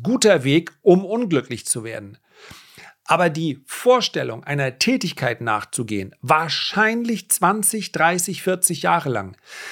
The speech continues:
auf die ich mich nicht immer freue, aber die ich zumindest mal gerne verrichte. Und das kann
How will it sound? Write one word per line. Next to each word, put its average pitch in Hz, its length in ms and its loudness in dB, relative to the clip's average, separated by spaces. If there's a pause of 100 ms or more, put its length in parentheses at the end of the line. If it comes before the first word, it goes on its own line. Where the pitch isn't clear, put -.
(720)
auf 151 160 2
die 208 240 0
ich 180 140 -2
mich 190 360 -2
nicht 196 400 2
immer 180 360 6
freue, 156 800 2 (420)
aber 180 220 4
die 185 240 -6
ich 151 160 -14
zumindest 180 680 -2
mal 135 160 -2
gerne 185 420 2
verrichte. 113 640 -6 (460)
Und 143 100 0
das 185 200 0
kann 202 680 0